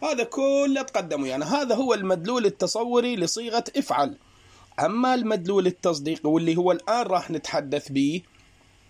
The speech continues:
المدلول التصديقي هذا يستكشف من حال المتكلم، هذا لا يستكشف بالوضع، يستكشف من المراد الجدي للمتكلم.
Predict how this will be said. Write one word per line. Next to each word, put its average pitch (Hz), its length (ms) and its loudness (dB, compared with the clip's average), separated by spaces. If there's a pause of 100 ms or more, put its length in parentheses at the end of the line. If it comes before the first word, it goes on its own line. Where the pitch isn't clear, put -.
(340)
المدلول 131 580 0
التصديقي 131 1040 -4 (500)
هذا 214 560 0 (300)
يستكشف 214 1120 -2 (420)
من 151 260 0
حال 254 440 -2
المتكلم، 175 880 -2
هذا 156 240 0
لا 175 180 2
يستكشف 226 680 -4
بالوضع، 143 460 0 (340)
يستكشف 220 640 -4
من 165 160 2
المراد 156 520 4
الجدي 190 560 -4
للمتكلم. 147 960 -2